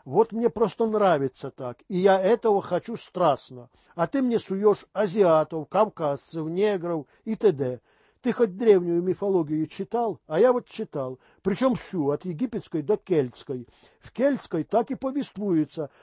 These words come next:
что когда-то существовала единая арийская держава от Ирландии до Индии. Ещё никаких евреев не было на шарике и в помине. Не учите нас жить, не обкрадывайте нас,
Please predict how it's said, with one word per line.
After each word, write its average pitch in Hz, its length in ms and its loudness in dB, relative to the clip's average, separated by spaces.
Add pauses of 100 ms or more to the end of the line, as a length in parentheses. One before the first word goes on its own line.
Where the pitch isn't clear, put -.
что - 240 0
когда-то 190 640 4
существовала 196 920 0
единая 190 640 0
арийская 208 420 -2
держава 151 640 -2 (260)
от 180 240 2
Ирландии 175 580 4
до 143 160 4
Индии. 139 760 0 (280)
Ещё 185 280 0
никаких 226 440 0
евреев 185 540 4
не 185 180 2
было 208 240 2
на 190 160 0
шарике 202 460 -2
и 202 60 -4
в - 100 -10
помине. 135 640 -4 (260)
Не 165 160 4
учите 202 460 2
нас 185 240 2
жить, 135 440 -4 (260)
не 156 120 0
обкрадывайте 208 920 2
нас, 208 320 -2